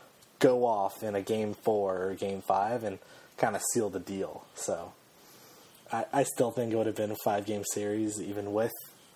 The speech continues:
the Spurs blowing them out in the first game, because I think the Warriors just have that much offensive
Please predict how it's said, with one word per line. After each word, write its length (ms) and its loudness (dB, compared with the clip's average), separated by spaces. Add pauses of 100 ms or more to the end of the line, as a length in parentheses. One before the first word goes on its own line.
(1400)
the 220 -2
Spurs 460 4 (220)
blowing 320 4
them 100 -2
out 180 2
in 60 -4
the 80 0
first 340 0
game, 240 0
because 260 -2
I 120 2
think 400 -4 (1300)
the 140 0
Warriors 500 2
just 180 -2
have 360 -2
that 320 2
much 280 -4
offensive 440 -2